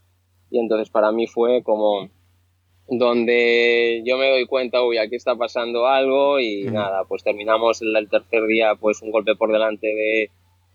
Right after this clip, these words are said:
Speaker 1: de Arilla, y para afrontar el último día, eh,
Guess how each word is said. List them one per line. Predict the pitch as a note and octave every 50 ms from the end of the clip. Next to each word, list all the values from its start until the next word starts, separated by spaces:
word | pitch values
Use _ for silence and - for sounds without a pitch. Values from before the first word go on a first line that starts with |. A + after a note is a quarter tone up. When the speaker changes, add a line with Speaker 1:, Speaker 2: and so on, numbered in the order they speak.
| _ _ -
Speaker 1:
de | - A2+ A#2
Arilla, | A2+ A2+ A#2 C3+ C#3+ C#3 C#3 D#3 E3 E3 E3+ E3+ D#3
y | B2+ A2 G#2 G2+ G2 F#2+ G2 F#2+ F#2+ F#2+ F#2+ F#2+ F#2 F#2+ F#2
para | - - G2+ G2 F#2+
afrontar | - - G#2 G2 G2 - G#2 G2+ G#2
el | G#2+ G#2 G#2 G#2 G#2
último | A2 G#2+ G2+ A2+ A2 G#2+ G#2+ G#2+ G#2+
día, | A2+ A#2+ B2 B2+ B2+ C3 C3 B2+ A2+
eh, | G#2+ G2+ G2+ G2 G2 F#2+ F#2+ F#2+ F#2+ F#2